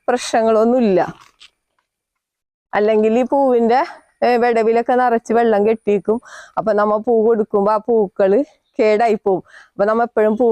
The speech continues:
പറിച്ചിട്ട് ഒന്ന് കമത്തി വെച്ചിട്ട് വെള്ളം പോയ ശേഷം മാത്രമേ കടകളിലൊക്കെ കൊടുക്കാൻ പാടുള്ളൂ. അപ്പൊ ചെറിയൊരു വിളവെടുപ്പായിരുന്നു. അപ്പൊ നമ്മ ഇത്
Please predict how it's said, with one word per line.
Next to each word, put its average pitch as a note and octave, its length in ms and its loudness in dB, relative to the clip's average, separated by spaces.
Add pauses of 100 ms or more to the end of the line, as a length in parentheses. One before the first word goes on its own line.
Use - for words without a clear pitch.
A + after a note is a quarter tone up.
(120)
പറിച്ചിട്ട് A#3 480 -2
ഒന്ന് A3 240 2
കമത്തി A3+ 480 -2
വെച്ചിട്ട് A3 460 -2
വെള്ളം G#3 280 2
പോയ A3+ 240 2
ശേഷം A3 280 -2
മാത്രമേ A3 380 -2
കടകളിലൊക്കെ G#3 680 0
കൊടുക്കാൻ G#3 420 -2
പാടുള്ളൂ. F#3+ 440 -2 (500)
അപ്പൊ F3+ 140 0 (100)
ചെറിയൊരു A3 480 2
വിളവെടുപ്പായിരുന്നു. B3 880 0 (120)
അപ്പൊ F#3 220 -2
നമ്മ G3+ 200 0
ഇത് F#3+ 100 0